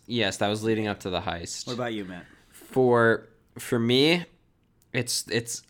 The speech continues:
Speaker 1: I actually don't like the cameo, but it's the best moment that I've seen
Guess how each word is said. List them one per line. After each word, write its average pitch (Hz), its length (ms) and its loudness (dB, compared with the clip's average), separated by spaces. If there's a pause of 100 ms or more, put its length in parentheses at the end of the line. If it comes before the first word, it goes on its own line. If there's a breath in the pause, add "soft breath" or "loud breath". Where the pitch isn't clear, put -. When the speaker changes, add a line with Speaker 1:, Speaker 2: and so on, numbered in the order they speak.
Speaker 1:
I 151 180 12
actually 190 360 8
don't 135 500 4
like 120 220 2
the 123 60 -2
cameo, 135 500 0
but 131 180 2
it's 107 140 -6
the 110 100 2
best - 720 -2
moment 101 540 -4
that 104 140 2
I've 92 300 0
seen 104 720 -4